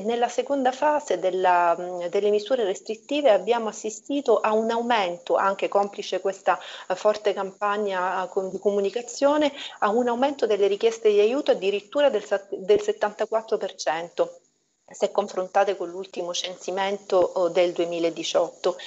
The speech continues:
E queste richieste di aiuto sono state, eh, mh, prese,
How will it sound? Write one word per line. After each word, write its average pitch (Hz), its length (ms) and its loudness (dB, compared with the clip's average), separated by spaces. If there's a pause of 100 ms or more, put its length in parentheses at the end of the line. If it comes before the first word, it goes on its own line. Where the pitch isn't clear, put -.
(380)
E 185 440 8
queste 240 580 2
richieste 247 440 -2
di 247 60 0
aiuto 285 400 0
sono 208 240 -2
state, 208 640 2
eh, 185 600 0
mh, 175 920 -2
prese, 226 480 4